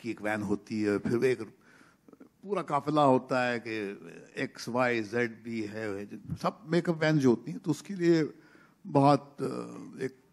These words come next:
कम्फर्टसम एक, अ, स्पेस होती है और वहाँ लोगों को अवसर भी मिल जाता है कि आपसे पैसे मांगे बाजू में घूस।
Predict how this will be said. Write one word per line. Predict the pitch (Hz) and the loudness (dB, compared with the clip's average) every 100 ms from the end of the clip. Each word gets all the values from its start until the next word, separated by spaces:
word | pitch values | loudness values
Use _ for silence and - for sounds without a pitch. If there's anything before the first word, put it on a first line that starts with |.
| _ | _
कम्फर्टसम | - 131 147 - 147 | -6 4 4 4 0
एक, | 139 - | 0 -4
अ, | - - 123 123 - | -14 -10 -8 -10 -12
स्पेस | - - 135 135 | -10 4 6 6
होती | 135 123 135 | 4 2 2
है | 131 131 | 4 6
और | 131 127 | 6 6
वहाँ | 117 113 127 127 - _ _ _ - - _ _ _ _ 113 | 2 0 -2 -2 -10 _ _ _ -20 -20 _ _ _ _ 2
लोगों | 127 139 | 6 8
को | 127 127 | 8 4
अवसर | 117 139 | 4 4
भी | 131 | 4
मिल | 127 123 | 4 4
जाता | 120 117 127 | 4 2 0
है | 117 | 0
कि | 123 | 2
आपसे | 113 110 - 117 127 - _ - | 2 0 0 0 0 -6 _ 2
पैसे | 117 117 | 2 4
मांगे | 117 110 110 110 | 2 0 0 0
बाजू | 101 104 | 0 -2
में | 107 95 | -4 0
घूस। | 98 87 - | 0 0 -6